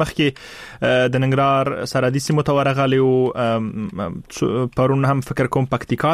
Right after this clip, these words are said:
ته تللی و، هلته یې څرګندونې کړې دي. د په وار وار ویلي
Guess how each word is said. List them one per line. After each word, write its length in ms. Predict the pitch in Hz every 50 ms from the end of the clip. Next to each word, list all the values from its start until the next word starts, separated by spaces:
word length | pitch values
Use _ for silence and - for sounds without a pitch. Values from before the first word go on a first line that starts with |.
| 160 170
ته 100 | 160 -
تللی 240 | 160 151 147 147 147
و، 160 | 143 143 143 143
هلته 280 | - 143 143 - 151
یې 60 | 139 -
څرګندونې 520 | 143 131 139 135 135 135 135 135 135 135 127 -
کړې 160 | - 143 135 127 135
دي. 80 | 131 123 147
د 100 | 165 - 143
په 100 | 143 156
وار 200 | 160 160 160 160
وار 140 | 151 147 147
ویلي 260 | 151 160 160 160 151